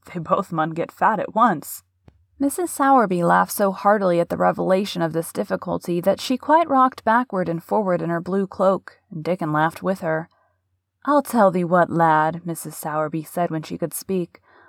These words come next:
"I've thought of a way to help 'em. When thou goes with 'em in the mornings, thou shalt take a pail of good new milk, and I'll bake 'em a crusty cottage loaf or some buns with currants in 'em,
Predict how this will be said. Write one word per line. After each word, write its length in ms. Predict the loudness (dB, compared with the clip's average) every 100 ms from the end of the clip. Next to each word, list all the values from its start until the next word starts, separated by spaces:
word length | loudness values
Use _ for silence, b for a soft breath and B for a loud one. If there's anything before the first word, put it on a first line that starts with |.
| b
"I've 180 | -6 -6
thought 220 | 0 0
of 80 | 2
a 60 | -2
way 220 | 0 2
to 60 | 2
help 280 | 4 4 4
'em. 240 | 0 -2 _ _ _
When 160 | -4 -2
thou 80 |
goes 320 | 2 4 4 2
with 160 | -2
'em 100 | 0
in 120 | 0
the 60 | 0
mornings, 580 | 0 0 0 -6 -10 -6
thou 120 | -4
shalt 200 | 0 0
take 180 | 2 2
a 60 | 2
pail 300 | 2 4 4
of 80 | 4
good 180 | 2
new 220 | 2 0 2
milk, 420 | 2 2 0 -14 _ _
and 120 | -8
I'll 100 | -8
bake 220 | -4 -4
'em 120 | -2 -4
a 40 |
crusty 400 | 0 -2 0 -8
cottage 460 | -2 2 2 0 0
loaf 320 | -2 -2 -6
or 60 |
some 280 | -6 -2 2
buns 300 | 4 4 2
with 140 | -2 -4
currants 420 | 0 2 2 -2
in 120 | -2
'em, 200 | -2 -4